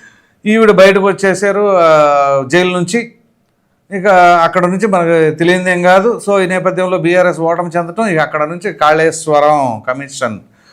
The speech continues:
ఎప్పుడైతే ఆ కమిషన్ వేశారో, ఇక దాని తర్వాత రోజుకి అనేక రకాలుగా రాజకీయ వాదనలు అధికార కాంగ్రెస్ పార్టీకి బీఆర్ఎస్కి మధ్య జరుగుతూ ఉన్నాయి.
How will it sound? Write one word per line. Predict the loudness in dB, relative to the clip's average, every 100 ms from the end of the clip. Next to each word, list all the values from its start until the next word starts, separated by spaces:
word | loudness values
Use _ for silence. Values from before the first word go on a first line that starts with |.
| _ _
ఎప్పుడైతే | -8 -2 2 2 2 2 2 2 0 -2
ఆ | -2
కమిషన్ | -2 -2 -4 -6
వేశారో, | -4 -2 0 0 2 0 -2 -6 _ _ _ _ _ _ -2
ఇక | 2
దాని | 4 4 2
తర్వాత | 2 4 2 2
రోజుకి | 0 0 0 -2 -2 0 2
అనేక | 2 2 2
రకాలుగా | 2 2 2 0 2 2 4 2 0
రాజకీయ | 0 0 0 -2
వాదనలు | 2 2 2 0 -4 -10 _ _ _
అధికార | -4 0 0
కాంగ్రెస్ | 0 0 -2 -6 -4
పార్టీకి | -4 -4 -6
బీఆర్ఎస్కి | -4 -2 -2 -4 -6
మధ్య | -6 -6 -2
జరుగుతూ | -4 -2 -4
ఉన్నాయి. | -4 -8